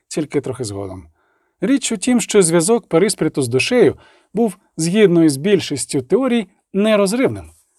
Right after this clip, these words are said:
а зв'язок із тілом — ні. Перисприт, як стверджувалося, може в будь-який момент вирішити, що зв'язок душі з цим тілом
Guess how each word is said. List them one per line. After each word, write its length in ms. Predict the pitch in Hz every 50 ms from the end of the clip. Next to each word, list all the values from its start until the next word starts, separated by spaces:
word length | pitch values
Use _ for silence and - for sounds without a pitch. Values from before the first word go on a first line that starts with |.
| _ _ _ _ _ -
а 180 | 165 160 156
зв'язок 540 | 135 127 127 131 120 - 143 185 240 233 -
із 180 | 233 214 - -
тілом — 400 | - 160 151 165 208 247 240 180
ні. 280 | 127 107 95 76 - _ _ _ _ _ _ _ _ -
Перисприт, 580 | 101 101 120 147 160 - - 160 165 151 -
як 140 | 156 147 -
стверджувалося, 800 | - - - 143 151 147 147 156 151 156 151 - - 151 135 123 - _ _ _ _ _ -
може 300 | - 107 139 147 165 170
в 100 | 143 113
будь-який 560 | 95 127 170 196 175 175 190 190 - 180 175
момент 460 | 156 139 127 127 160 196 208 196 - - _ _ _ _ -
вирішити, 600 | 147 170 247 262 247 214 - - 214 185 202 185
що 240 | - - - 196 185
зв'язок 500 | 151 156 180 190 185 170 190 185 147 131
душі 400 | 123 147 175 175 - - 151 120
з 100 | - -
цим 220 | - 127 123 123
тілом 360 | - 226 240 240 240 226 185